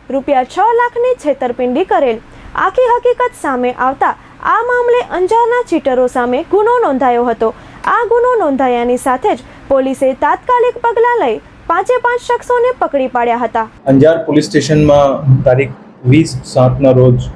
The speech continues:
Speaker 2: ભારતીય ન્યાય સંહિતાની કલમ ત્રણસો સોળ બે,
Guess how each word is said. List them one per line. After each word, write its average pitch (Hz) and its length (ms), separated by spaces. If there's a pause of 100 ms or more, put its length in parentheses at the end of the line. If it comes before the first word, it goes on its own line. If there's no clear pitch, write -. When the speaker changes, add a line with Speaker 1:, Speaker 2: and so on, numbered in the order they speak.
(160)
Speaker 2:
ભારતીય 120 360
ન્યાય 127 320
સંહિતાની - 1900
કલમ 139 300
ત્રણસો 135 560
સોળ 135 300
બે, 131 220